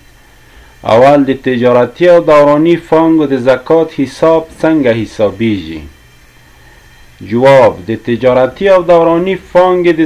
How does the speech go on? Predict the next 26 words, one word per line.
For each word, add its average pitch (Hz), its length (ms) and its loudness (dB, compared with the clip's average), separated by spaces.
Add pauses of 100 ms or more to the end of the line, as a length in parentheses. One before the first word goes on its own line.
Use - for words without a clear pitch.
(100)
زکات 165 480 2
د 160 40 -2 (120)
ادا 131 180 0
کولو 160 540 0
لپاره 156 420 0 (140)
د - 20 -4 (220)
آ-، 120 260 0
د 117 240 -6
کال 165 380 0
آخري 123 420 -2
مبلغ 117 560 -2 (140)
معتبر 98 680 -2
دی. 85 160 -6 (220)
یعنی 120 300 -4
د 123 260 -8
چا 180 240 4 (720)
چې 120 80 -6 (140)
پانګه 175 420 2
نصاب 175 460 0
ته 151 100 0
رسیدلې 143 640 0
وي 170 140 2
او 143 120 0
د 135 100 -2 (120)
کال 170 260 2
په 147 80 -8